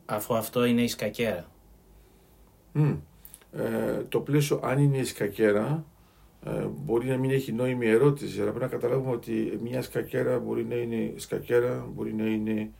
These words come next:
Speaker 2: γκομπάν, μπορεί να είναι σόγκιμπάν. Ε, άμα πάρω, ας πούμε, το παράδειγμα στο σκάκι, παίρνω ένα κομμάτι, ένα πιόνι, βγαίνει.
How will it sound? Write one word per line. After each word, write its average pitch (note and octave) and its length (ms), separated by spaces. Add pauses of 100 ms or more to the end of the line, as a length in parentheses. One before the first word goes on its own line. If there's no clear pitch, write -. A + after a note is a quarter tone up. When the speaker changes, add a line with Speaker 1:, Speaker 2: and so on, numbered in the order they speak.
(320)
Speaker 2:
γκομπάν, G#2 520 (120)
μπορεί G#2 220
να G#2+ 60
είναι G#2+ 200
σόγκιμπάν. G2+ 800 (720)
Ε, G#2 320
άμα B2+ 260
πάρω, C3 220
ας A#2+ 120
πούμε, B2+ 540 (520)
το - 80
παράδειγμα A#2 380
στο A#2 160
σκάκι, A#2+ 600 (520)
παίρνω B2+ 280
ένα B2+ 160
κομμάτι, A#2 680 (1000)
ένα A2 220
πιόνι, A2+ 560
βγαίνει. F#2+ 500